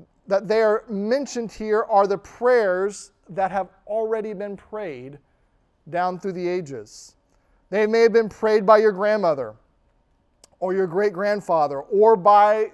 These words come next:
the Apostle Paul. But they are collected, these prayers are up in heaven, and they are a sweet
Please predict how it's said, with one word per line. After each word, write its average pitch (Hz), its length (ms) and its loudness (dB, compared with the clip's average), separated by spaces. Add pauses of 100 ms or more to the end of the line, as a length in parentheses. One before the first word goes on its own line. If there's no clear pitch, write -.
the 196 160 -6
Apostle 208 540 -8
Paul. 170 480 -8 (1000)
But 196 220 -2
they 226 140 2
are 220 100 2
collected, 214 880 0
these 202 220 -8
prayers 240 500 0
are 233 80 2
up 233 140 0
in 226 80 -8
heaven, 220 340 -2
and 202 160 -4
they 214 140 -2
are 220 520 2
a 202 280 -4
sweet - 800 -14